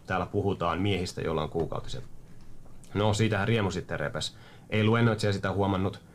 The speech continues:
mutta sitten, sitten chattiboxi heräsi siinä kohtaa esiin, ö, eloon, ja sitten siellä rupes, rupes, tuota, tuleen syytöksiä, että mitä sä nyt provoilet täällä,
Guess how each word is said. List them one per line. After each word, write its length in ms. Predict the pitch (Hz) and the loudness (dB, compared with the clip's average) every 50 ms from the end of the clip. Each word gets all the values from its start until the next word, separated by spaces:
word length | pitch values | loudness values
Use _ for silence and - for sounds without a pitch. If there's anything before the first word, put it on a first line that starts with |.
| - - | -20 -4
mutta 240 | - 95 90 - 92 | -4 -2 0 0 2
sitten, 480 | 90 92 - - - 92 92 - - - | 0 0 0 0 -2 -2 -2 -2 -4 -4
sitten 260 | - 98 - 98 - | -6 -4 -4 -6 -2
chattiboxi 640 | - 117 113 117 - 104 101 90 78 76 - 82 80 | 0 0 0 0 0 -4 -2 -2 -4 -4 -2 -4 -2
heräsi 240 | 87 85 82 - | -2 -2 -2 -2
siinä 200 | - 98 92 87 | 0 0 0 0
kohtaa 400 | 80 - 78 - - 78 82 82 | -2 -2 -6 -4 -2 -2 0 0
esiin, 380 | 80 80 - 80 82 80 80 - - - - - - - - - - - - - | 0 -2 -2 0 0 0 0 -2 -8 -16 -20 -20 -20 -20 -20 -20 -20 -12 -4 -2
ö, 240 | 92 90 87 - - | 0 2 2 2 2
eloon, 420 | 110 120 120 113 107 101 98 101 - - | 4 6 6 6 6 4 2 -2 -4 -4
ja 120 | - 95 | -2 0
sitten 280 | 90 101 95 - 98 85 | 2 0 0 0 -2 0
siellä 260 | 95 95 92 92 87 | 2 2 2 2 2
rupes, 420 | 85 85 - 82 82 - - - - - - - | 0 0 -2 -2 -4 -4 -6 -8 -14 -18 -14 -6
rupes, 300 | - 101 92 - 78 - | -4 -4 -2 -2 -4 -4
tuota, 460 | - - 95 90 87 - 95 92 87 - - - - - - - - - - - - - - - - - | -4 -2 -2 0 0 2 0 0 0 -2 -6 -16 -20 -20 -18 -18 -18 -18 -18 -20 -20 -20 -20 -20 -20 -2
tuleen 240 | - 107 104 95 92 | 2 4 4 4 6
syytöksiä, 480 | 90 104 104 101 - - - - 87 87 | 6 6 6 6 4 2 0 -2 -2 0
että 120 | 85 82 | 0 2
mitä 200 | 90 113 117 120 | 2 4 4 4
sä 120 | - 98 90 | 4 4 2
nyt 140 | 82 - - | 0 0 0
provoilet 600 | - - 117 120 113 110 101 92 87 - - - | 2 4 6 6 6 6 6 4 2 0 -2 -2
täällä, 380 | - 90 90 90 90 90 87 | 0 2 2 4 2 2 0